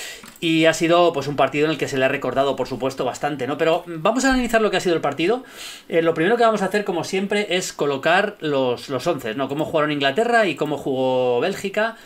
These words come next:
Vamos a empezar por el equipo local, con Bélgica. Ahí lo tenemos, con Courtois, a, defensa de tres, Alderweireld, De Nayer, Vertonghen, que es, que es, eh, el esquema habitual de la selección belga de Roberto Martínez, con Meunier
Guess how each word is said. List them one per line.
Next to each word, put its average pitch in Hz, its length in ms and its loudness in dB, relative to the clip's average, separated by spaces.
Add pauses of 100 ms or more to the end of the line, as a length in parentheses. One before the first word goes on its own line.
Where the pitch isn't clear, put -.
(200)
Vamos 165 260 0
a 165 40 -2
empezar 151 260 -4
por 135 100 -4
el 135 80 -4
equipo 139 240 -4
local, 160 300 -2
con 143 160 -4
Bélgica. 190 420 -4
Ahí 151 140 -2
lo 143 140 -4
tenemos, 180 340 -2
con 151 180 -4
Courtois, 175 440 -2 (600)
a, 160 120 2 (120)
defensa 165 400 -2
de 143 120 0
tres, 185 200 -2
Alderweireld, 160 580 -2
De 143 100 -4
Nayer, 143 300 -2
Vertonghen, 156 520 -2
que 143 80 -2
es, 131 180 -8
que 139 140 -6
es, - 160 -8
eh, 113 180 -2
el 127 220 -4
esquema 127 320 -4
habitual 120 400 0
de 110 80 -4
la 107 80 0
selección 120 400 -4
belga 123 180 -2
de 113 80 0
Roberto 117 300 -2
Martínez, 160 420 -2
con 143 220 -2
Meunier 156 420 -2